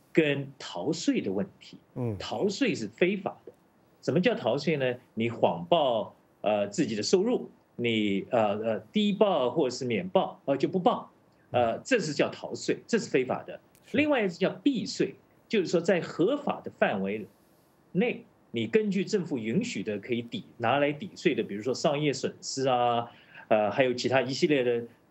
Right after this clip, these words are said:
Speaker 1: 呃，比如说对那个就是，呃，慈善机构的捐助，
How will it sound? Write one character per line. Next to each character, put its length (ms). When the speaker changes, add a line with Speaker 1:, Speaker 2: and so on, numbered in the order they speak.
Speaker 1:
呃， 500
比 120
如 100
说 120
对 220
那 180
个 240
就 120
是， 380
呃， 300
慈 180
善 200
机 120
构 180
的 80
捐 320
助， 260